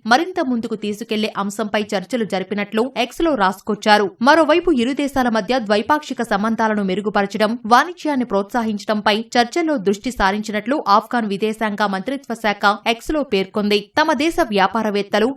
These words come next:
రోగులకు వీసాల జారీని క్రమబద్ధీకరించాలని భారత్ను కోరినట్లు తెలిపింది. భారత్లోని ఆఫ్ఘాన్ ఖైదీలను విడుదల చేసి స్వదేశానికి తిరిగి పంపించాలని ముత్తాకి జైశంకర్ను కోరారని వెల్లడించింది. పంతొమ్మిది వందల తొంభై తొమ్మిదిలో కాందాహార్ హైజాక్ సమయంలో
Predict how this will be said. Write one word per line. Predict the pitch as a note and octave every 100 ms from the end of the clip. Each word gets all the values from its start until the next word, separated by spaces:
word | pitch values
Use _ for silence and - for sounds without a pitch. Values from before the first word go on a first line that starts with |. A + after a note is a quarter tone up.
| -
రోగులకు | B3 D4+ F4+ E4+
వీసాల | A#3 G#3+ - D#4 C4
జారీని | A3 G#3+ G#3+ A3
క్రమబద్ధీకరించాలని | A3+ G#3 A3 C#4+ - B3+ A3+ G3+ G3+ G#3 G3+ G3+ A3
భారత్ను | F#3 A#3+ D4+ D#4+ B3
కోరినట్లు | A3+ G3+ A3+ A3+ G#3+
తెలిపింది. | G3+ G3 - G#3 G#3 G#3
భారత్లోని | F3+ A#3+ C#4 F4 D#4+ D4 C4+ -
ఆఫ్ఘాన్ | G#3+ A#3+ - B3
ఖైదీలను | A#3+ G#3+ G#3+ A3+ A3 A3
విడుదల | G3+ F#3+ G#3+
చేసి | G#3+ G#3+ G#3+ D#4+
స్వదేశానికి | D#4+ A#3 A3+ E4 E4 C#4+ A#3+
తిరిగి | A3+ G#3 G3+
పంపించాలని | - G3+ A3+ G#3+ A3 G#3 G#3+ A#3+ A3
ముత్తాకి | B3 F4 E4 E4 B3+ C4 E3
జైశంకర్ను | G#3+ A3 D#4 D4 C4+ A3+
కోరారని | A3 G3+ A3 G#3+ G#3 A3+
వెల్లడించింది. | G3 G3 G#3 G#3 G3+ A3 G#3+ G#3 -
పంతొమ్మిది | G#3+ A3+ A3 G#3+
వందల | G#3 G#3
తొంభై | G#3 G3+ G#3+
తొమ్మిదిలో | G#3 G3+ G3 G#3+ G3+
కాందాహార్ | B3 A3 A3+ A3 G#3+
హైజాక్ | G#3 G3 G3+ G#3+ -
సమయంలో | G3 G3+ G#3 G#3+ A#3+